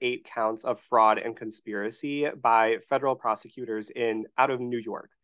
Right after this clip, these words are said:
And so what had happened is he was arrested in the Bahamas by Bahamian officials and by Bahamian police authorities.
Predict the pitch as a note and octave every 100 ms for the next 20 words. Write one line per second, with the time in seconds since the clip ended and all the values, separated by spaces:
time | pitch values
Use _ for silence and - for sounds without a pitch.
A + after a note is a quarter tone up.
0 | _ _ - D#3+ D#3+ C3+ A#2+ E3+ D3+ -
1 | A2+ - A2 G#2+ - C3 A#2 A2+ _ _
2 | _ - E3 D#3+ B3 D#3 A#2+ - A#2+ _
3 | B2+ B2 A#2 G#2+ A2 A2+ A#2 A2+ A#2 A2+
4 | A2+ A2+ G#2+ A2+ A2 A2 G#2 _ G#2 G#2
5 | B2+ A#2 A2+ A2+ A2 G#2+ G#2+ G2+ A2 A#2
6 | G#2+ C3 D3 F3 - _ _ _ E3+ F3
7 | F#3 F#3 F3+ F3+ F#3+ G3+